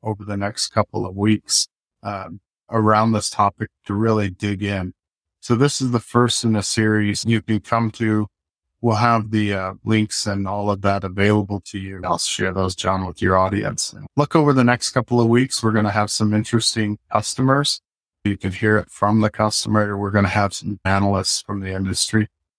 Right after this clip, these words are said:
And it's always good to hear it from where the rubber hits in the road, the development managers and the dev managers who actually implement it. We'll have a series of those included so you can hear for yourselves how to do this.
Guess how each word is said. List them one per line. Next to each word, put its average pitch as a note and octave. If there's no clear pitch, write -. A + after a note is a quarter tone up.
And A2+
it's -
always A2+
good A2+
to G2
hear G#2+
it -
from G2+
where G#2
the G2
rubber G2
hits F#2+
in F#2
the F#2+
road, G2+
the G2
development G#2
managers G2+
and F#2+
the F#2+
dev G2
managers F#2+
who F#2
actually F2
implement G#2+
it. A2
We'll G2+
have G2
a F#2
series F#2
of F2+
those F#2+
included F#2+
so -
you F2+
can -
hear F#2+
for -
yourselves F#2
how -
to -
do -
this. -